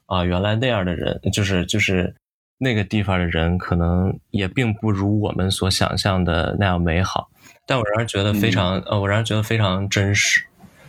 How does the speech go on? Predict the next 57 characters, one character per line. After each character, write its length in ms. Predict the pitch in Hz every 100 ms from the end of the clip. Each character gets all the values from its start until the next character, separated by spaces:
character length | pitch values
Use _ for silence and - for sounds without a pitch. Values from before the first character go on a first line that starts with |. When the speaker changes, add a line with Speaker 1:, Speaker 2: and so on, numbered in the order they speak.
| _
Speaker 1:
确 180 | - 113
实 80 | 98
非 140 | 98
常 180 | 95 90
真 240 | 98 92
实。 180 | 95 -
可 140 | - 98
能 320 | 90 98 107 - - - - - - _
他 200 | - 98
们 360 | 101 95 87 78 _ - _
缅 200 | - 92
甸 240 | 85 101 92
人 360 | 82 80 82 -
就 140 | 95
是 260 | 90 85 -
真 180 | - 98
正 320 | 101 98 85 - - -
进 160 | 113
入 180 | 98 92
到 280 | 92 85 87
中 160 | 98
国 100 | 92
大 160 | 95 92
陆 140 | 90
之 160 | 87 90
后， 300 | 90 82 107 - - _
他 100 | 104
们 80 | 98
的 80 | 92
生 200 | - 92
活 80 |
状 180 | 92 92
况 240 | 87 85 80
也 100 | 80
不 140 | 90
会 120 | 101
特 160 | 92 92
别 120 | 80
好。 280 | 80 - - -
Speaker 2:
嗯。 240 | 101 95
Speaker 1:
他 120 | -
们 120 | 113 101
也 180 | 98 -
同 200 | - 101
样 180 | 123 101
是 140 | -
缺 200 | 98 101
乏 160 | 101 85
身-， 160 | 92 92
Speaker 2:
嗯。 80 | 95 - -
Speaker 1:
同 180 | 95
样 160 | 107 117
是 80 | 104
缺 160 | -
乏 140 | 90 85
身 240 | - 87
份。 200 | 90 92